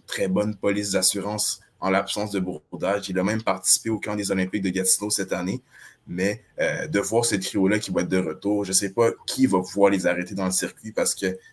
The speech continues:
déjà que l'année passée, il faisait la pluie et le beau temps.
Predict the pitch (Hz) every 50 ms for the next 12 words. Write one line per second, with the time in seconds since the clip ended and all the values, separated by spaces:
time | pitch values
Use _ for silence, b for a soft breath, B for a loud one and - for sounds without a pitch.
0 | B B - 110 113 113 123 127 123 123 104 101 101 101 98 101 98 92 92 -
1 | - - 101 101 95 95 _ _ _ - - - 90 92 98 104 92 87 90 92
2 | 101 98 95 90 87 90 90 - 90 85 95 95